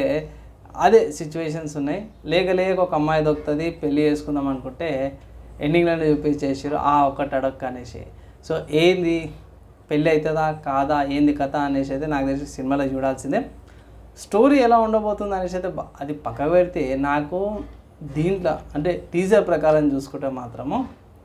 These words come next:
బ్యాక్‌గ్రౌండ్ మ్యూజిక్ పర్లేదు బాగా అనిపించింది. మన వైవ హర్ష గారు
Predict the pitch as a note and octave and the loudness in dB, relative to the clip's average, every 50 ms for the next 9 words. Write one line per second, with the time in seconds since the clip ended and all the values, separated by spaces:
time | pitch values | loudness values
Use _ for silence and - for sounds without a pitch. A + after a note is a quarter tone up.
0 | - - - - - - - - - - - - - - - - - - - D3 | -20 -20 -20 -20 -20 -20 -20 -20 -20 -20 -20 -20 -20 -20 -20 -20 -14 -10 -6 4
1 | D3+ D#3 C#3 D3 E3 F3 F#3 G3+ G3+ G3+ F#3 F3+ F3 F3+ F#3 F3 F3+ - D3+ C#3+ | 4 6 6 6 4 2 2 2 2 4 2 2 2 2 0 -2 -2 0 0 0
2 | C#3+ D#3 D#3+ D3+ C#3+ C#3 C#3 C#3+ D3 D3 C#3+ C#3+ C#3+ D3+ C#3+ - - D3+ C#3 C3+ | 2 0 0 4 4 6 6 6 4 2 2 2 0 -2 -4 -4 -4 -4 -2 -2
3 | C3+ C3+ C3+ C3+ C3+ C3+ C3+ C3+ C#3 C#3 C3+ C3+ C3+ C3+ C#3 C#3+ C#3 C3+ B2+ - | -2 -2 -2 -2 -2 -2 -2 -2 0 0 0 0 0 -2 -2 -2 -2 -4 -4 -4
4 | C#3+ C3+ C3+ C#3 C3+ | -4 0 2 2 2